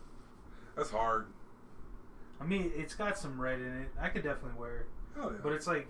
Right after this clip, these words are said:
Speaker 2: it's like gold.
Speaker 1: Yeah, I like the black and gold.
Speaker 2: Yeah. Boom.
Speaker 1: Cambage. <laughs>
Speaker 2: Yo.
Speaker 1: I didn't
Speaker 2: Bro.
Speaker 1: know they sold those in dude sizes.
Speaker 2: No, I didn't know either. <laughs> But, hey, this is hard. I'm gonna wear it, too.
Speaker 1: Hell yeah.
Speaker 2: Um,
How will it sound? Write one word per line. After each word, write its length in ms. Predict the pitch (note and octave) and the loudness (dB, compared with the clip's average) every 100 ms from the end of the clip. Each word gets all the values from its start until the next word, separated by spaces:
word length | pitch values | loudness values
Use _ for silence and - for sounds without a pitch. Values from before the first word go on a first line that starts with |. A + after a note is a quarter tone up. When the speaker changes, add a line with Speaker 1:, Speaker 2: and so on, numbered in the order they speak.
| - | -4
Speaker 2:
it's 180 | D3 E3+ | -4 -2
like 180 | C3 | -2
gold. 540 | A#2+ C3+ C#3 C#3 C#3 C3+ | -2 0 2 2 2 8
Speaker 1:
Yeah, 60 | C#3 | 10
I 80 | |
like 180 | C3+ D3+ | 10 8
the 60 | B2+ | 4
black 220 | - A2 | 4 4
and 80 | G#2+ | 2
gold. 180 | G#2+ - - - - - C3 | 2 0 -2 -6 -12 -8 -2
Speaker 2:
Yeah. 280 | B2+ B2 A#2+ - - - - | 0 2 4 4 2 -2 -2
Boom. 240 | C3 B2+ A#2+ A2+ - - - - | -2 -2 -2 0 2 2 0 -8
Speaker 1:
Cambage. 560 | - G#2 A2+ - - - | -8 -6 -6 -6 -10 -2
<laughs> 380 | A3 G#3+ - C#3+ | 2 2 2 6
Speaker 2:
Yo. 400 | D#3+ D3+ C3+ - - - - - - | 12 12 12 8 2 -2 -4 -4 10
Speaker 1:
I 60 | D#3 | 12
didn't 80 | E3+ | 12
Speaker 2:
Bro. 100 | E3+ | 12
Speaker 1:
know 40 | G3+ | 12
they 80 | F#3+ | 10
sold 200 | F#3+ F3+ | 8 6
those 140 | E3+ | 4
in 80 | C#3 | 2
dude 200 | C#3 - | -2 0
sizes. 380 | A2+ G#2+ G#2 - - D3 | 0 -2 -4 -8 -8 4
Speaker 2:
No, 120 | D3 | 8
I 180 | C#3 C#3+ | 8 6
didn't 160 | C#3+ | 4
know 180 | C#3 C#3 | 4 4
either. 360 | C#3 C#3 C3+ - | 4 2 2 2
<laughs> 60 | - F3 D3+ | 4 4 6
But, 220 | C#3+ C#3 - - - | 6 4 -4 -10 0
hey, 220 | D#3+ D3+ | 4 4
this 140 | C#3 D3 | 4 2
is 100 | E3 | 2
hard. 400 | E3 C#3+ A#2+ A#2 - - - - - - - - - - - - - | 6 6 6 0 -4 -4 -2 -2 -4 -6 -10 -10 -8 -4 0 2 4
I'm 80 | D#3 | 4
gonna 120 | D3 | 4
wear 260 | C#3 D3+ | 4 4
it, 160 | B2 - | 4 0
too. 240 | D3 B2 - - - - - | 0 0 -2 -4 -6 -6 -4
Speaker 1:
Hell 180 | - A3+ | -4 -2
yeah. 80 | G3+ - - - - - - - C3 | -2 -4 -6 -6 -8 -8 -8 -4 2
Speaker 2:
Um, 560 | C3 C3 B2+ B2 A#2 | 4 4 4 2 2